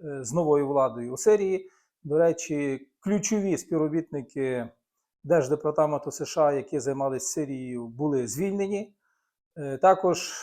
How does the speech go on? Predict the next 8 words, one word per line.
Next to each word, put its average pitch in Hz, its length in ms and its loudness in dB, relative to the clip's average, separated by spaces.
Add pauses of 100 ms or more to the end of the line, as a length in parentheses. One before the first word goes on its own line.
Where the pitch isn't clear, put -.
(140)
С 160 260 0
Ш - 160 2
А, 165 480 8
е, 131 180 -6
виступають 156 580 2
посередником 151 800 2
між, - 580 -10
е, 127 340 -12